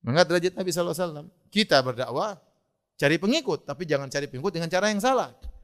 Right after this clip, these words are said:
Karena kalau pengikut kita semakin banyak, pahala kita semakin banyak. Tapi bukan tatkala kita ti-, tidak dapat pengikut, akhirnya kita menggunakan cara-cara yang haram. Ya udah, daripada orang nggak ikut, ya udah, kita bikin konser di masjid misalnya.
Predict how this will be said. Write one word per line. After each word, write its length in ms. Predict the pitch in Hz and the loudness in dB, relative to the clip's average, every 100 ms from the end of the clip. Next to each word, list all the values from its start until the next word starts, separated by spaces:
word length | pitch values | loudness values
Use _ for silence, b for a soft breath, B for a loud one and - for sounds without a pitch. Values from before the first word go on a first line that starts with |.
| _ _ _ | _ _ _
Karena 240 | - 135 147 | -2 -2 0
kalau 140 | 160 | 0
pengikut 240 | 160 160 151 | -2 -6 0
kita 140 | 240 | 4
semakin 320 | 202 185 180 180 | 4 4 -2 0
banyak, 480 | 180 180 196 208 | 0 0 -2 -6
pahala 240 | - 147 156 | -4 -2 0
kita 160 | 220 | -2
semakin 260 | 240 254 277 | -6 -6 -4
banyak. 280 | 302 320 220 - _ - _ _ _ _ _ | -2 0 -2 -8 _ -20 _ _ _ _ _
Tapi 160 | - 160 | 4 6
bukan 280 | 196 247 233 | 6 6 4
tatkala 320 | 220 233 214 | 2 0 2
kita 200 | 190 196 | 2 -2
ti-, 200 | 196 190 | -6 -8
tidak 280 | 180 185 180 | -4 -2 -2
dapat 120 | 175 | -4
pengikut, 320 | 170 190 214 | -6 -2 -2
akhirnya 240 | 190 185 185 | -2 -4 -6
kita 160 | 185 | -6
menggunakan 440 | 180 165 170 170 165 | -4 -4 -4 -6 -6
cara-cara 480 | 160 151 151 165 165 | -4 -4 -2 -2 0
yang 240 | 151 151 - | 0 -2 2
haram. 400 | 151 160 156 151 - _ _ _ _ | 8 8 8 2 -12 _ _ _ _
Ya 120 | 151 | 4
udah, 60 | 160 | 6
daripada 480 | 147 143 147 143 139 | 4 2 0 0 -2
orang 240 | 143 147 | -2 -6
nggak 120 | 143 139 | -8 -10
ikut, 80 | 170 | -10
ya 80 | 170 | -8
udah, 140 | 156 | -8
kita 140 | 151 147 | -8 -8
bikin 160 | 143 | -8
konser 320 | 139 151 139 139 | -6 -6 -4 -4
di 80 | |
masjid 280 | 139 151 143 143 | -4 -4 -4 -6
misalnya. 400 | 131 139 139 | -4 -4 -6